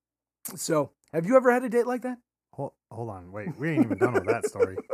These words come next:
Speaker 1: <laughs>
Speaker 2: Wait. So, oh, fuck,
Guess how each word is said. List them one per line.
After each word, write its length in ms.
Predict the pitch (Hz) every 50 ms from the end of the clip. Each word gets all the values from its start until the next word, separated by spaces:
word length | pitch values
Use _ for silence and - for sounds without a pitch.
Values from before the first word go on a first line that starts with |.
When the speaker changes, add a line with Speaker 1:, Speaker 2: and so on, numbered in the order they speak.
| - - - -
Speaker 1:
<laughs> 360 | - - - - _ - -
Speaker 2:
Wait. 280 | 123 117 110 - - - - - - _ _ - _ - - - _ _ - - _ _ _ - _ _ - _ _ - - _ - - - - _ - - - _ _ - - - - - - - - - - _ _ _ _ - - - _ - - _ _ - - -
So, 320 | - - 151 139 127 87 - 143 107
oh, 180 | - - - - - - _ - - _ _ _ _ _ _ _
fuck, 360 | - 127 117 - - - -